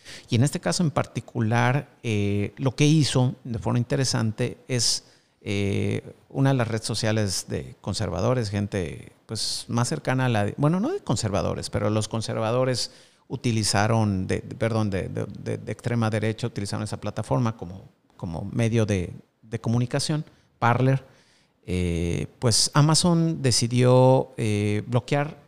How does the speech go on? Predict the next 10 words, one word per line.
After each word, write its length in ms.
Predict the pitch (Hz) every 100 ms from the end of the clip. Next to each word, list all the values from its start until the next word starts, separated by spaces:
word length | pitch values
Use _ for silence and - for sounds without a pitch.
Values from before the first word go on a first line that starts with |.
| _ _
el 120 | 135 120
acceso 720 | - 139 123 - 127 123 - -
a 80 | 120
su 140 | -
servicio. 440 | 139 175 285 - 139 _ _
Y 80 | 165
con 180 | 151 208
eso 140 | 202
prácticamente, 800 | - 185 - 160 131 156 160 214
pues, 440 | - - 110 -